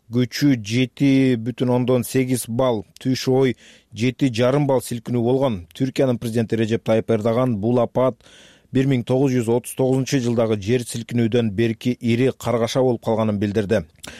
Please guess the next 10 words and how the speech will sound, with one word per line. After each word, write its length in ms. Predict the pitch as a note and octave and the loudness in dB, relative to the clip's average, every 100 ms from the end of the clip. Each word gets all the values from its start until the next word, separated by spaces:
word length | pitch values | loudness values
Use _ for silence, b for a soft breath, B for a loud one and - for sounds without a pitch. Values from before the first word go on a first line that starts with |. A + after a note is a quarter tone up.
| B B B | B B B
Миңдеген 400 | B2 D3 D3+ D3+ | 2 2 2 0
киши 240 | C3 D3 C#3 | 0 -2 -2
үй 160 | B2+ C3+ C#3+ | 0 0 2
жайсыз 320 | C#3+ - - | 0 -2 -6
калган 360 | D3 C#3 C#3 | -2 0 2
аламаттан 600 | C3+ C3 C3 B2 - B2+ | 2 2 0 -2 -2 -2
кийинки 320 | A#2+ B2 A#2+ C3+ | 0 0 0 -4
куткаруу, 640 | - B2 - A#2+ C#3 C#3 | -4 -8 -2 0 2 2
тазалоо 440 | B2 A2+ A#2+ A#2 | 0 0 2 2
иштерине 680 | G#2+ - A#2 A2+ A#2 C3 | 0 0 0 0 2 2